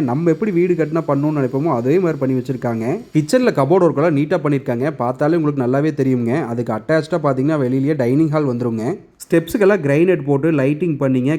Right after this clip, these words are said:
கைப்பிடிக்கு மரம் போட்டு சைடு ஃபுல்லா கிளாஸ் மாட்டி பக்காவா பண்ணிருக்காங்க. மேல வந்த உடனே ஒரு ஹால் கொடுத்துருக்காங்க. சீலிங் ஒர்க், லைட்டிங் ஒர்க், வால் ஒர்க் எல்லாம் சூப்பரா பண்ணி வச்சிருக்காங்க. நம்ம பாத்துருக்கிற பெட்ரூமுக்கு கபோர்டு ஒர்க், டைல் ஒர்க், டோர் ஒர்க்னு பக்காவா பண்ணி வச்சிருக்காங்க. அட்டாச்டா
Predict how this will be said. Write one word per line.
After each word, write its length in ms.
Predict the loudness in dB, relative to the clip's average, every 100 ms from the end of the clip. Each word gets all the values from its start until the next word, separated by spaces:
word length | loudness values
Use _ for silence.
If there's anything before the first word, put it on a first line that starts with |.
| 0
கைப்பிடிக்கு 460 | 0 0 -2 0 0
மரம் 200 | 0 0
போட்டு 160 | -2 -2 -2
சைடு 240 | 0 0 0
ஃபுல்லா 140 | 0 0
கிளாஸ் 300 | 0 0 0
மாட்டி 180 | -2 -2 -2
பக்காவா 380 | -4 -2 -2 0 0
பண்ணிருக்காங்க. 460 | 0 2 0 -2 -2 -4 -4 0
மேல 260 | 2 2 2
வந்த 180 | 2 2
உடனே 200 | 2 2 0
ஒரு 100 | 0 0
ஹால் 260 | 2 2 2
கொடுத்துருக்காங்க. 540 | -2 -2 0 0 0 -2 -2
சீலிங் 340 | 0 2 2 0
ஒர்க், 140 | 0 0
லைட்டிங் 340 | 0 0 0 0
ஒர்க், 180 | 0 -2 0
வால் 240 | 0 2
ஒர்க் 140 | 0 0
எல்லாம் 160 | -4 -2
சூப்பரா 420 | -6 -6 -4 -2 0
பண்ணி 140 | 0 0
வச்சிருக்காங்க. 420 | 0 -2 -2 0 -2 -4 -2
நம்ம 160 | 0 0 0
பாத்துருக்கிற 420 | 0 0 -2 -2 0
பெட்ரூமுக்கு 420 | 0 0 0 -2 -2
கபோர்டு 320 | 0 2 2
ஒர்க், 200 | 0 -2 -2 -2
டைல் 260 | 0 2 0
ஒர்க், 160 | -2 -2 0
டோர் 240 | 0 0
ஒர்க்னு 200 | 0 -2 -4 -6
பக்காவா 420 | -8 -4 0 0 0
பண்ணி 160 | 0 0
வச்சிருக்காங்க. 500 | -2 -2 -2 -2 -2 -4 -6 -20 -8 -8
அட்டாச்டா 440 | 0 0 2 -2